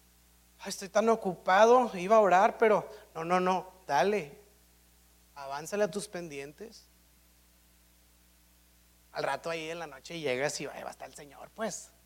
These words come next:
No, ahí dice la Biblia, y el, el diablo la conoce, ¿no? Ahí dice que en tu cuarto ahí va a estar, ¿no? Sí, ah, sí, ok. Y llegas a tu cuarto,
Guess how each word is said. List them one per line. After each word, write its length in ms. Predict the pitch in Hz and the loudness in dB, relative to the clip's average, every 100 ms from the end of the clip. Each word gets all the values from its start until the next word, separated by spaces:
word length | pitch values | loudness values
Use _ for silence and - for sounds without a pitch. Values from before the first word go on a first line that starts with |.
| _ - | _ 2
No, 140 | 220 | 6
ahí 100 | 220 | 6
dice 240 | 175 170 208 | 6 -2 -4
la 140 | 190 | -2
Biblia, 440 | 190 214 233 214 | -2 0 2 0
y 160 | 175 160 | 0 -8
el, 300 | 156 147 131 | -12 -14 -12
el 200 | 123 117 | -12 -2
diablo 220 | 120 143 | 0 4
la 120 | 170 | 4
conoce, 360 | - 135 160 156 | 4 0 0 0
¿no? 140 | 160 - - - | -2 -4 -16 -12
Ahí 140 | 151 | -10
dice 320 | 151 185 226 | -10 -10 -12
que 160 | 202 190 | -6 -6
en 420 | 165 156 147 143 | -6 -8 -14 -18
tu 120 | - - | -20 -10
cuarto 400 | 156 147 165 196 | -2 -2 0 0
ahí 80 | |
va 60 | 190 | 0
a 20 | |
estar, 260 | 185 190 190 | 0 0 0
¿no? 160 | 214 | -2
Sí, 160 | 233 - | -8 -14
ah, 160 | 180 170 | -14 -16
sí, 80 | 160 | -20
ok. 140 | - _ _ _ _ - | -20 _ _ _ _ -6
Y 80 | |
llegas 200 | 156 156 | 2 4
a 120 | 165 175 | 4 -2
tu 80 | |
cuarto, 340 | 170 185 185 | 0 0 0